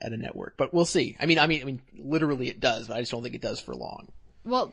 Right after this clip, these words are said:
Speaker 2: the Lost pilot is the last network pilot I can think of that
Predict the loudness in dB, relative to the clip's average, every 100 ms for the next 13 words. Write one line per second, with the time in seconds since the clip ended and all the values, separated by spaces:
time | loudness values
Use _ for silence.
0 | -6 -2 0 2 4 2 0 4 4 4
1 | 0 0 0 2 2 0 -2 -2 0 -4
2 | 0 2 2 0 -2 -6 -4 -6 -2 -4
3 | -4 -8 -4 -2 -2 -6 -12